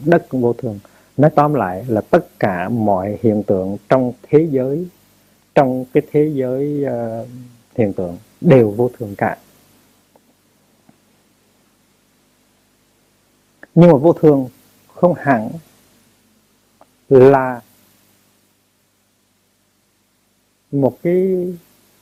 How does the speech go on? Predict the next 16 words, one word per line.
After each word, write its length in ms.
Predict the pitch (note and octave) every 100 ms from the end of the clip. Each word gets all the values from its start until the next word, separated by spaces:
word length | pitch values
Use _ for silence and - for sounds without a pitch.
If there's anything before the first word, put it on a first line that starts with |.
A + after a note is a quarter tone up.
| _ _
tính 180 | G3 G#3+
chất 200 | A3+ - - _ _ _ _ _ _ -
nó 140 | E3 F#3+
đưa 180 | F3+
tới 140 | D#3 E3+
khổ. 240 | - F#2+ - _ _ _ _ _ _ _ _ _ _ _ _ _ _ _ _ _ _ _ _ _ -
Như 320 | C#3 D#3 D#3+
là 140 | C#3
cái 160 | - E3
lý 420 | F#3 F3 C3+ F3+
luận 220 | D3 A2+
mà 60 | A#2
chúng 120 | C#3+
ta 80 | E3 D#3+
thấy 140 | E3
đây, 180 | D#3